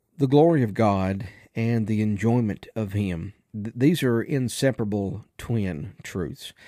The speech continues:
You can't have one without the other, um, for it to be in regards to your personal saving faith. Everything that you know about doctrine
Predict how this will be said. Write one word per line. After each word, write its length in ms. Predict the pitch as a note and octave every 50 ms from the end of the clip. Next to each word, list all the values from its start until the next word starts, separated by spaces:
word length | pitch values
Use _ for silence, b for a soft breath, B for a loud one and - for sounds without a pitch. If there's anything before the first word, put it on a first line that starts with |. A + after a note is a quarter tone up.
| B B B B B B B B B
You 140 | - A#2 A#2
can't 320 | - - - D#3 E3+ - C3
have 260 | A#2+ C3 A#2+ G2+ F2+
one 500 | G2+ G#2+ G#2+ F#2+ F2+ E2+ F2 F#2+ G2+ G2+
without 340 | G#2+ G#2 G#2 G2+ G2+ - -
the 180 | - G2+ G#2
other, 360 | G#2 G2 F#2+ - - G2 A#2+ _ _ _ _ _ _ _ _ _ _ _ _ _
um, 680 | - G#2+ G2+ G2+ G2+ G2+ G2+ G2+ G2+ G2 G2 G#2 B2+ E3+ _ _ _
for 220 | - - C3 B2 B2
it 60 | G#2+
to 60 | A#2+
be 420 | G#2+ A2 A2+ A2 G#2+ G#2+ A2 A2 A2+ -
in 140 | B2 A#2 A2
regards 420 | A2 F#2+ G#2 G#2+ G#2 G#2 G2 -
to 100 | - -
your 180 | F#2+ F#2 G#2 G2
personal 380 | - - A2 G#2 - - G2 F2+
saving 420 | - - G2+ G2 F2+ E2+ E2 -
faith. 420 | - - D2 A#1+ - - _ - _ b b b b b b b b b b b b b b b _ _ _ -
Everything 420 | C3 C#3 D#3 F#3+ E3 E3+ D#3 D3+
that 140 | C3+ A#2 -
you 60 | B2+
know 140 | A#2+ A#2+ A2
about 240 | G2 G#2 F#2+ E2 F#2
doctrine 500 | G2 F2+ F#2 - - - C2+ - G2